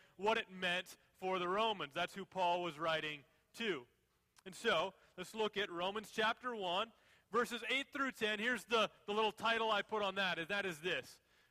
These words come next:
gospel people are thankful for each other and pray for each other.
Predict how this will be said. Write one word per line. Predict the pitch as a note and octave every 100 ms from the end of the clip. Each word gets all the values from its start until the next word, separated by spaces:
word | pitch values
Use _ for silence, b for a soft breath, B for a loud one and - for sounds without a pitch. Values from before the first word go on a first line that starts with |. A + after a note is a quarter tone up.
| _
gospel | G3 C4 B3+ - C#4 -
people | G#3+ F#3 D#3+ F3 G3+ _ _ _ _ _ _ _ -
are | F#3 F#3+
thankful | - C#4 C4+ - F3 -
for | D#3
each | D3+ -
other | D3 D#3 G3+
and | A#3
pray | - C4+ D4
for | - G3
each | D#3 -
other. | D3 A#2+